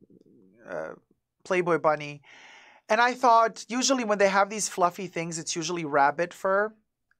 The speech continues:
They did not care to even give, which is good. Hi, Peta, looking at ya.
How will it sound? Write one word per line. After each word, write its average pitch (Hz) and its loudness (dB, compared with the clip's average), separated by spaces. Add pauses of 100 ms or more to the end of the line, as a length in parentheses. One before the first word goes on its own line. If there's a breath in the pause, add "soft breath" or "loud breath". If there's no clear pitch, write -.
(220)
They 160 -2
did 175 -2
not 156 2 (380)
care 170 -2 (100)
to - -14
even 180 -6
give, 143 -4 (380 loud breath)
which 294 2
is 247 -6
good. 226 2
Hi, 202 2
Peta, 196 -4
looking 180 -6
at 156 0
ya. 160 -2